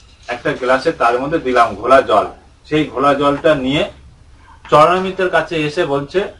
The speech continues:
"তুমি যা জল আমিও সেই জল, মানে তুমি যেরকম মানুষ আমিও সেরকম মানুষ, তুমি কানা, খোড়া, ল্যাংড়া, হাবা, গোবা, বোবা কিছুই না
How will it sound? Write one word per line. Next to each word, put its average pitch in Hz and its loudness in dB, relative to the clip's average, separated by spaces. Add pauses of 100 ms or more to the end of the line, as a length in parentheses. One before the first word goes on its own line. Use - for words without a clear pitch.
(960)
"তুমি 180 -2
যা 190 2
জল 170 4
আমিও 165 -4
সেই 156 -4
জল, 107 -2 (640)
মানে 120 -8
তুমি 147 -6
যেরকম 156 -2
মানুষ 160 0
আমিও 147 -2
সেরকম 131 -6
মানুষ, 92 -12 (300)
তুমি 143 -8
কানা, 135 -2
খোড়া, 135 2
ল্যাংড়া, 127 -2
হাবা, 113 0
গোবা, 120 -2
বোবা 113 -6 (120)
কিছুই 131 -10
না 117 -12